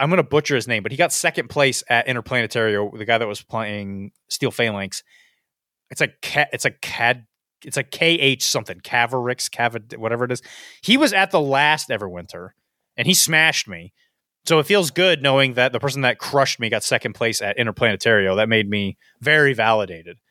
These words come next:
Unfortunately, I didn't get a chance to lose the Lobos or the Belgian assassin. Otherwise, I'd feel very more validated.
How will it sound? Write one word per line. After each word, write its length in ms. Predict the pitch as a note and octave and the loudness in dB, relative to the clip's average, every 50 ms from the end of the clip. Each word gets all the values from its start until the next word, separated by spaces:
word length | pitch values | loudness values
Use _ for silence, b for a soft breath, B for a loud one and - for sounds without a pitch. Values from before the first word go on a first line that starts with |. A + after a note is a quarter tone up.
| _ _ _ - | _ _ _ -10
Unfortunately, 580 | B2+ - F3+ G3+ A3 - A#3 A3 G#3 G3+ F3 D#3 | -4 0 0 0 2 2 2 2 2 4 4 4
I 60 | E3 | 4
didn't 140 | F3+ F3 E3+ | 2 2 2
get 100 | E3+ D3+ | 2 0
a 40 | |
chance 340 | C#3+ - E3+ D#3+ D3+ - - | 0 0 0 0 -2 -4 -4
to 80 | - C3+ | -4 -2
lose 300 | C3 E3+ F#3+ G3 F3+ C#3 | 0 2 2 2 2 0
the 80 | C#3+ | 0
Lobos 460 | B2+ A#2 A#2 A2+ A2 A2 G#2+ G#2 - - | 0 2 2 2 2 0 -2 -2 -4 -4
or 380 | A#2+ A2 G#2+ G2+ G2 G2 - _ _ _ _ - | -4 -2 -2 -2 -2 -4 -8 _ _ _ _ -8
the 80 | B2+ A#2+ | -2 2
Belgian 320 | C3 B2 A#2+ A#2+ A2+ G#2+ | 2 2 2 0 -4 -6
assassin. 420 | G2+ - - A2 G#2 - - A#2 | -4 -2 0 0 0 -2 -2 -2
Otherwise, 280 | A#2+ B2 C3+ C3 B2 A2+ | 0 2 4 4 4 4
I'd 120 | A#2+ A2 | 2 0
feel 160 | - C#3 C3 A2 | 0 0 0 2
very 520 | G#2+ A#2+ A#2+ B2 A#2+ A#2 A2 G#2+ G#2 - _ _ _ _ _ _ _ _ _ _ _ _ _ _ _ _ | 2 4 6 6 6 4 2 -2 -6 -10 _ _ _ _ _ _ _ _ _ _ _ _ _ _ _ _
more 300 | A#2+ C3 D#3+ E3 F3 E3 | 0 2 4 4 4 4
validated. 640 | C3+ B2 A2+ A2 G#2 G#2 G2+ G2 F#2 F2 F2 F2+ - | 4 4 4 4 2 0 -2 -4 -8 -10 -14 -18 -20